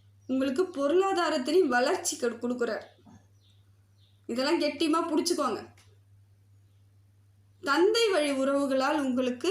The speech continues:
நல்ல பலன் கிடைக்கும். அதே போல தலைமை பண்பு வகிக்கிறதுக்கு போஸ்டிங் போடுவாங்க, மாறுதல் ஏற்படும். அதே போல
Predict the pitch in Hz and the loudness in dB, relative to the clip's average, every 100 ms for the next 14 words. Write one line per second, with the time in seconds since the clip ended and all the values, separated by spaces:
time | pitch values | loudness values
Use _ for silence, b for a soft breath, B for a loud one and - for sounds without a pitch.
0 | 427 302 240 269 277 240 240 240 214 190 | 0 0 0 -2 -4 -4 -4 -6 -8 -10
1 | - - - _ _ _ _ _ _ _ | -12 -20 -20 _ _ _ _ _ _ _
2 | _ _ _ _ _ _ _ _ _ _ | _ _ _ _ _ _ _ _ _ _
3 | _ _ _ _ 247 254 339 349 262 214 | _ _ _ _ -6 -2 -2 -2 -2 -2
4 | 240 339 339 - _ 247 254 320 392 403 | -2 -4 -8 -16 _ -4 0 2 4 4
5 | 349 262 277 269 247 240 277 277 254 254 | 0 0 2 2 0 -2 -4 -4 -4 -4
6 | 254 339 - 277 330 - 302 262 269 294 | -6 -8 -6 -4 -4 -2 -2 0 -2 0
7 | 240 185 - - b b b b b - | -2 -4 -8 -18 b b b b b -4
8 | 240 277 381 392 370 359 277 220 220 196 | 2 4 4 2 2 2 2 -2 -4 -4
9 | 208 214 214 | -2 -2 -4